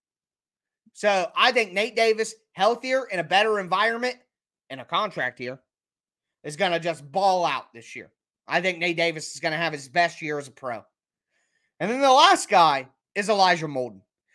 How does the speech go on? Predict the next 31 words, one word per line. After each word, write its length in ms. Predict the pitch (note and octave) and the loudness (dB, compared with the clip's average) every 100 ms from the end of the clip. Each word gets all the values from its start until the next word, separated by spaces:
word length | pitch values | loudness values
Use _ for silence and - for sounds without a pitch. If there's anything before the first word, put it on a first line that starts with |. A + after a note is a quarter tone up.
| _ - | _ -8
And 180 | G3 - | -8 -2
I 160 | G3 C#4+ | 4 4
don't 180 | F4 D#4 | 4 0
think 340 | C4 C#4 - F#3+ | -2 -2 -10 -6
that 180 | F#3+ F#3 | -6 -4
Molden 280 | G#3+ A#3+ | -4 -4
is 140 | A#3 F3 | -6 -4
gonna 160 | G3 | -4
break 380 | E3+ D#3+ G3+ G3+ | -4 0 0 2
out 160 | G#3 G#3+ | 0 0
in 80 | F3 | -4
terms 200 | G3+ E3 | -10 -10
of 60 | |
being 220 | E3 G3 | -8 -4
one 100 | F#3+ | -4
of 60 | F3+ | -4
the 60 | E3 | -4
best 280 | C#3 - | -6 -6
slot 300 | F3+ G3 G3+ | 4 6 6
re-, 200 | F#3+ G3 | 4 -4
uh, 260 | F3 E3+ D3+ | 2 4 4
cornerbacks 640 | - A3+ G#3+ G#3 G3+ - E3 | 0 -4 0 2 2 0 -8
in 60 | |
the 100 | D3+ | -8
N 80 | C#3+ | -6
F 180 | C#3 A3+ | -2 6
L 400 | A3+ A3 G#3+ G3 | 6 6 4 2
or 80 | E3 | -2
anything 300 | D#3+ D#3+ C#3+ | -6 -8 -8
like 180 | C#3+ E3+ | -6 0
that, 200 | E3+ | 0